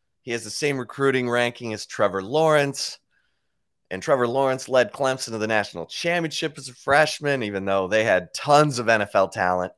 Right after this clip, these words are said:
everywhere. I mean, their receiving core was T Higgins, Justin Ross, you know, Amari Rodgers, Hunter Renfrow.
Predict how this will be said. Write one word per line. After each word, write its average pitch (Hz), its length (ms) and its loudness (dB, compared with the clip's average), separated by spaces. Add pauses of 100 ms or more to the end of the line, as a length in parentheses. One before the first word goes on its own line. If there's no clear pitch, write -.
everywhere. 107 500 0
I 98 40 2
mean, 104 120 -6
their 120 120 0
receiving 107 500 -6
core 101 320 0
was 92 280 -8
T 120 300 -4
Higgins, 104 680 -2
Justin 110 460 -2
Ross, 101 600 4 (800)
you 95 80 -14
know, 90 280 0
Amari 110 360 4
Rodgers, 101 920 2
Hunter 131 300 0
Renfrow. 113 680 2